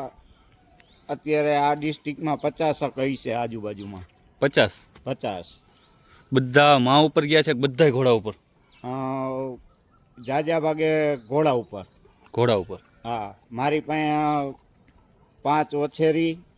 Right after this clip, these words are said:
Speaker 2: હમ.
Speaker 1: અને ચાર સ્ટેલિયન આના છે અત્યારે.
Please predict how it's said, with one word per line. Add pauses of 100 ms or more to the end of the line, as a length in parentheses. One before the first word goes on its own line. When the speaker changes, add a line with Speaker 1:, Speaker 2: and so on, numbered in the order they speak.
(160)
Speaker 2:
હમ. (580)
Speaker 1:
અને (100)
ચાર (720)
સ્ટેલિયન
આના
છે
અત્યારે.